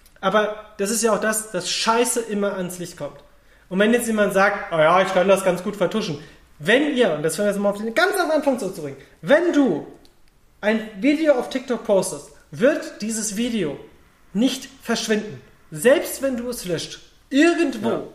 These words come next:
Speaker 1: kann sein, dass das Video gecaptured wurde.
Speaker 2: Ja.
Speaker 1: Und ich hab, ich hab damit ein sehr ungutes Gefühl, wenn ich drüber nachdenke,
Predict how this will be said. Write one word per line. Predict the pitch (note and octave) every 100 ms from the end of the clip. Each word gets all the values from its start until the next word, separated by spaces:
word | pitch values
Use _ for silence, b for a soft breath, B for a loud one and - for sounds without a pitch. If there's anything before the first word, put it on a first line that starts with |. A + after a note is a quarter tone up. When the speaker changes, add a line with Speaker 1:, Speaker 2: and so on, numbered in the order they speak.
| - _ _ _
Speaker 1:
kann | - C4+ D4+
sein, | G#3 G#3 G3+ G#3
dass | E3+ -
das | - G#3
Video | F#3+ F#3 F#3
gecaptured | F3+ F3 D#3+ C#3
wurde. | C3 C3+ - - _ _ - - _ _ _ - -
Speaker 2:
Ja. | A#2 - - - b b b b b - - - - -
Speaker 1:
Und | G3+
ich | G#3 F#3+
hab, | A3+ - -
ich | G3+
hab | A#3
damit | A#3 A3+
ein | G3 E3
sehr | F3 E4+ D4
ungutes | C4+ C4 B3 -
Gefühl, | G#3 A#3+
wenn | G#3
ich | F#3+
drüber | D3+ D3
nachdenke, | D#3 A#3+ C#4+ G#3+ G#3+ G#3+ A3